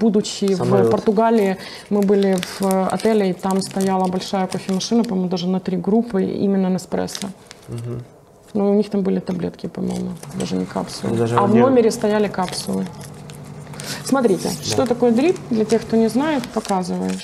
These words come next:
Speaker 1: Вот такая вот упаковочка.
Speaker 2: А он там в какой-то газовой среде или просто?
Speaker 1: Конечно, да, там за-, мы срываем,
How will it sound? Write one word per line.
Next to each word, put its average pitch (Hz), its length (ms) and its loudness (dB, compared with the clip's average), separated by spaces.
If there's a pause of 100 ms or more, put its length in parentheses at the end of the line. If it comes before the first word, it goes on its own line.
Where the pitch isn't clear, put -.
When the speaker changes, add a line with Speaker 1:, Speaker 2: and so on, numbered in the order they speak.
(400)
Speaker 1:
Вот 233 160 -2
такая 214 260 -2
вот 196 140 -4
упаковочка. 262 600 -6
Speaker 2:
А 127 40 2
он 135 160 0
там 131 300 -2
в - 20 -8
какой-то 131 300 -2
газовой 147 340 2
среде 110 400 -6
или 113 180 -4
просто? 156 160 -2
Speaker 1:
Конечно, 202 340 0
да, 190 140 -2
там 196 180 0
за-, 190 300 -2 (520)
мы 233 120 6
срываем, 208 580 0